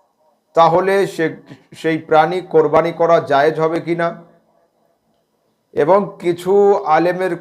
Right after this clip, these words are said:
কথা হলো এই যে কেবলমাত্র পাঠা কোরবানি হবে এবং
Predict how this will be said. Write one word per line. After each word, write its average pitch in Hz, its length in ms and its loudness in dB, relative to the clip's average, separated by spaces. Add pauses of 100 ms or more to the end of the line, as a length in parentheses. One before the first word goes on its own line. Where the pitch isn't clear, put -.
কথা 156 340 0
হলো 165 160 -2 (220)
এই 180 120 0 (160)
যে 147 80 -6 (120)
কেবলমাত্র 175 720 0 (4000)
পাঠা 160 480 4 (800)
কোরবানি 165 500 2 (120)
হবে 151 280 0 (1160)
এবং 160 200 0